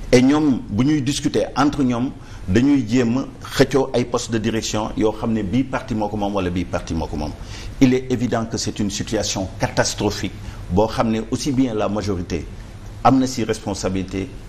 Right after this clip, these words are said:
que les partis d'opposition. Il faut mettre fin à ça. Il faut mettre fin à ça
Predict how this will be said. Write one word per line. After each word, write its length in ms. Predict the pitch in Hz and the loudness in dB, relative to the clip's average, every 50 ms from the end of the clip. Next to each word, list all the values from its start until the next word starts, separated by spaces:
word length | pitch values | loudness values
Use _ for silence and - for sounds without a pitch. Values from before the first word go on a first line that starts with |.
| - - - | -14 -8 2
que 100 | - 139 | 4 4
les 160 | 123 110 110 | 4 4 2
partis 300 | - - 196 - - 104 | 0 -2 -4 -4 -2 -2
d'opposition. 600 | 87 92 - - 85 80 80 82 - - - - - - - - - - - - - - | -2 -2 -2 -2 -6 -4 -4 -4 -4 -4 -4 -4 -8 -8 -8 -8 -10 -10 -10 -10 -6 0
Il 100 | 131 131 | 0 0
faut 220 | 127 - 143 123 110 | 0 2 -2 0 0
mettre 320 | 110 110 110 110 - 110 | 0 0 -2 -2 -4 -8
fin 260 | - - - 98 101 - - - | -8 -4 -2 -2 -2 -2 -4 -6
à 140 | - 90 85 | -6 -6 -4
ça. 400 | 87 - - - 95 85 73 - - - - - - - - - - - - | -2 -2 -2 0 0 -2 -2 -4 -8 -12 -12 -12 -12 -12 -12 -12 -10 -2 0
Il 60 | 127 | 0
faut 180 | - - 143 127 | 2 2 0 2
mettre 180 | 123 120 113 | 2 0 -2
fin 200 | - - 113 104 - - | -4 -4 -4 -4 -2 0
à 140 | 85 85 | -2 -2
ça 340 | 85 - - 101 95 104 - | 0 0 -2 -2 -2 -2 -4